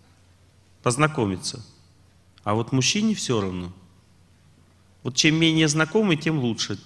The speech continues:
более загадочно. Сексом для мужчин, ну, все равно. Дальше поехали. А вот только ли познакомиться надо, или чтоб он какие-то гарантии давал? А?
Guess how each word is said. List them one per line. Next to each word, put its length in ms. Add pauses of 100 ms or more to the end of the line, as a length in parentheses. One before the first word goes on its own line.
(100)
более 280
загадочно. 720 (1120)
Сексом 400
для 100
мужчин, 460 (160)
ну, 100
все 220
равно. 180 (640)
Дальше 360
поехали. 540 (720)
А 560
вот 260 (720)
только 300
ли 100
познакомиться 840
надо, 280
или 220
чтоб 280
он 120
какие-то 400
гарантии 500
давал? 400 (2500)
А? 240